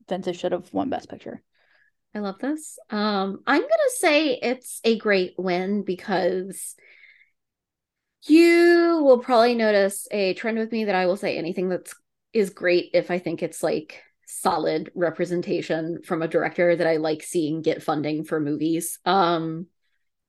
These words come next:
Speaker 2: so yeah, I think it's a great win, especially 'cause I'm thrilled it wasn't La La Land, so.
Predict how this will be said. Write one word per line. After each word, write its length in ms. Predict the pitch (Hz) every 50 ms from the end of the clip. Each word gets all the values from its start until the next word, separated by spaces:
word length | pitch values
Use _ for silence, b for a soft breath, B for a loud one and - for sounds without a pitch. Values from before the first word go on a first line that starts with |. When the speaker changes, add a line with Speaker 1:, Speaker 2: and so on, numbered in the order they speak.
| _ _ _ _ _ _ _ _ _ _ _ _ - -
Speaker 2:
so 120 | - 320
yeah, 140 | 320 311 285
I 60 | 294
think 160 | 302 392 -
it's 100 | 480 -
a 40 | -
great 240 | - 220 196 165 -
win, 340 | 160 151 156 160 165 180 - _ _ _ -
especially 400 | 214 240 240 226 214 - 233 220
'cause 160 | 220 233 196
I'm 300 | 208 190 196 196 185 - - -
thrilled 300 | - - 190 175 170 165
it 80 | -
wasn't 260 | 165 165 170 - -
La 80 | - -
La 80 | - -
Land, 300 | - - - 202 208 - _
so. 260 | - - - - 233